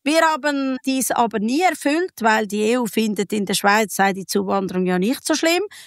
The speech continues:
Wirtschaftlich läuft es ja sehr gut und sozial kann man sich das leisten.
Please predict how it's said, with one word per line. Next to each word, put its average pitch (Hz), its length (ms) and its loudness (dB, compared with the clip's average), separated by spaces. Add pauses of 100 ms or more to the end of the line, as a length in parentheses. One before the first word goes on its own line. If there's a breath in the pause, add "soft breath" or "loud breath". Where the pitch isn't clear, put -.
(140)
Wirtschaftlich 220 720 0
läuft 202 320 -4
es 190 120 -4
ja 190 100 0
sehr 190 260 -2
gut 339 340 -2
und 254 160 -2
sozial 214 540 0
kann 208 240 -2
man 196 120 -4
sich 202 200 -4
das 202 180 -6
leisten. 285 580 0